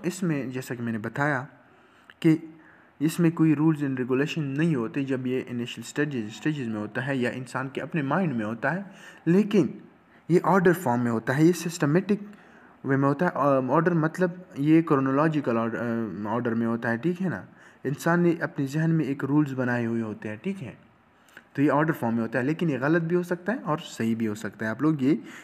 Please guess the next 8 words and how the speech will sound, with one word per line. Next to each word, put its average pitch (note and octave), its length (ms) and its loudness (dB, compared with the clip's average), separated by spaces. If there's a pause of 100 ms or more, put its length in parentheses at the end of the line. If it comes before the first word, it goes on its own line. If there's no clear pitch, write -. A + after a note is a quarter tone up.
(160)
याद G#2 240 -4
रखें, G#2+ 240 -6
ठीक G#3+ 220 0
है। B2 120 -2 (520)
फॉसिलाइजेशन, D3 840 2 (460)
फॉसिलाइजेशन G3+ 640 2
मीन F3+ 420 4 (2000)
when G3+ 300 8